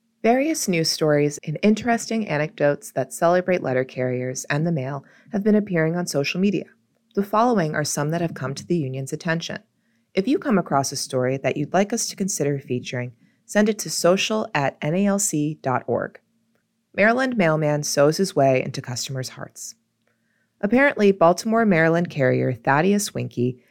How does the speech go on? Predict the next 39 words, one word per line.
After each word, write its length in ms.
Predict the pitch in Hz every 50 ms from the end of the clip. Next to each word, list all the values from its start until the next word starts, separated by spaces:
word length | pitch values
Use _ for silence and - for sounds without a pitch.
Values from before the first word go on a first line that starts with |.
| _ _
has 160 | - 196 -
picked 240 | - 233 240 240 -
up 160 | 277 269 269
a 40 | 247
side 360 | - - 240 226 247 247 -
gig 260 | - 131 113 - - -
as 140 | - 156 165
a 40 | 165
seamster 800 | 156 - - - 233 247 240 - - - 135 127 127 127 139 -
for 160 | - - -
two 300 | - - - - 196 202
little 260 | 196 170 151 147 147
dogs. 560 | 147 135 107 104 - - - - - - - - _ _ _ _ _ _ _ _ _ _ -
On 300 | 185 185 180 180 175 175
May 240 | 180 190 214 247 247
twenty-first, 800 | - - 214 214 226 220 - - 143 131 127 131 - - - -
resident 420 | 160 165 175 185 170 160 147 -
Shane 360 | - - - 156 160 185 208
Brock 420 | 202 165 135 131 127 123 - - -
posted 340 | 151 156 160 - - 226
a 40 | 240 226
video 420 | - 170 151 143 143 139 139 139
on 140 | - 143 139
TikTok 560 | - - 180 180 - - 139 135 135 - - - -
explaining 480 | 139 - - - 180 180 190 208 202
that 160 | 175 139 135
she 240 | - - - - 185
and 100 | 202 214
her 120 | 226 226 202
girlfriend 520 | 208 160 135 135 131 - 143 135 131 - _ _ - - _ _ _
often 340 | - 240 262 262 - 277 269
sit 200 | - - 185 170
outside 460 | 165 170 - - - 143 139 139 139
on 120 | 139 143
the 60 | 147
stoop 380 | 147 - - - - 131 131 -
with 120 | 147 -
their 100 | - 170
dogs, 520 | 170 190 226 233 196 - - - - -